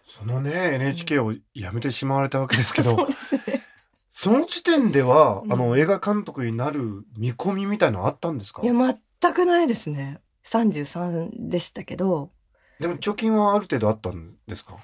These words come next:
Speaker 2: 貯金は貯めたんです。
Speaker 1: はい。
Speaker 2: 辞めるために。
Speaker 1: うんうんうん。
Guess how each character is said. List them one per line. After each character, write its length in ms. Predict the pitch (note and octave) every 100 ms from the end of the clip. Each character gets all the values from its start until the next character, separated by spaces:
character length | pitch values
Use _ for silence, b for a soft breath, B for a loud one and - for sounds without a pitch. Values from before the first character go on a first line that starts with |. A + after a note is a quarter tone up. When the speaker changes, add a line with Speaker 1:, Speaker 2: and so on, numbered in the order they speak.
| _
Speaker 2:
貯 120 | C4
金 300 | C#4 C#4 C#4
は 260 | C#4 A#3+ - -
貯 100 | G#3
め 100 | A3
た 140 | A#3
ん 80 | F3+
で 80 | -
す。 200 | - _
Speaker 1:
は 160 | - A#2
い。 100 | F#2 - -
Speaker 2:
辞 100 | G3+
め 120 | G#3 G3+
る 100 | F#3+
た 160 | F3+
め 80 | -
に。 60 | D#3 - -
Speaker 1:
う 40 |
ん 40 | B2+
う 40 |
ん 300 | B2 A2+ G#2+
う 40 |
ん。 100 | G2+